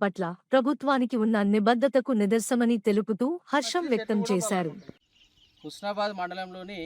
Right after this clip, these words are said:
Speaker 2: మహమ్మదాపూర్ గ్రామంలో మరి గౌరవ స్థానిక శాసనసభ్యులు, బీసీ మరియు రవాణా శాఖ మంత్రివర్యులు కల్లుగీత వృత్తిని కాపాడేటువంటి క్రమం లోపల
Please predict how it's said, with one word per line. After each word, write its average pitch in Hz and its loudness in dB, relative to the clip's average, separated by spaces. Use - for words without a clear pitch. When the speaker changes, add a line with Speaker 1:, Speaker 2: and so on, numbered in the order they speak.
Speaker 2:
మహమ్మదాపూర్ 180 -8
గ్రామంలో 165 -8
మరి 156 -8
గౌరవ 165 -6
స్థానిక 160 -8
శాసనసభ్యులు, 160 -10
బీసీ 160 -12
మరియు 160 -10
రవాణా 160 -6
శాఖ 156 -10
మంత్రివర్యులు 156 -10
కల్లుగీత 185 -12
వృత్తిని 185 -18
కాపాడేటువంటి 170 -8
క్రమం 151 -8
లోపల 165 -10